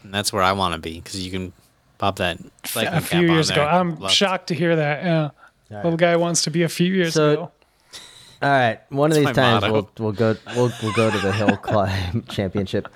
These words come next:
Speaker 3: Um, little guy, uh, I was gonna tell you this, uh, Spencer. You can, you can stick on the line if you want, but, um,
Speaker 2: Oh,
Speaker 3: I got
Speaker 2: okay.
Speaker 3: a new, uh, I got a new bike for, uh, little Nairo.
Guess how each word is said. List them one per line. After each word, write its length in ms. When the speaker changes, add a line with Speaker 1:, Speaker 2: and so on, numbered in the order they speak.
Speaker 3:
Um, 520
little 180
guy, 320
uh, 260
I 100
was 140
gonna 140
tell 200
you 140
this, 260
uh, 80
Spencer. 380
You 100
can, 300
you 80
can 140
stick 280
on 140
the 60
line 200
if 140
you 60
want, 280
but, 140
um, 320
Speaker 2:
Oh, 80
Speaker 3:
I 80
got 180
Speaker 2:
okay. 100
Speaker 3:
a 20
new, 260
uh, 280
I 100
got 180
a 40
new 180
bike 360
for, 500
uh, 420
little 240
Nairo. 480